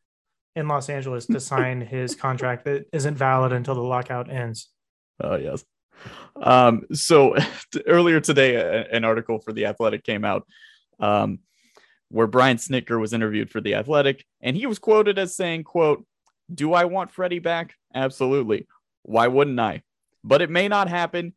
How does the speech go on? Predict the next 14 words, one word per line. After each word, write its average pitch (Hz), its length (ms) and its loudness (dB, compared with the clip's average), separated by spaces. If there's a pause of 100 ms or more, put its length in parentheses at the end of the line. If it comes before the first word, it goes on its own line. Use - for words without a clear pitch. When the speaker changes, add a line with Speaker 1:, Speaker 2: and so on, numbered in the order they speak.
(120)
Speaker 2:
It's 139 200 -6
the 147 100 0
way 135 200 4
the 131 80 -4
business 113 440 -4
is." 104 260 -8 (420)
Now, 139 400 -2
is 147 180 -4
this 214 220 0
a 185 100 0
very 156 480 -2 (360)
rational, 120 760 -6 (180)
level-headed, 113 800 0 (480)
um, 107 360 -2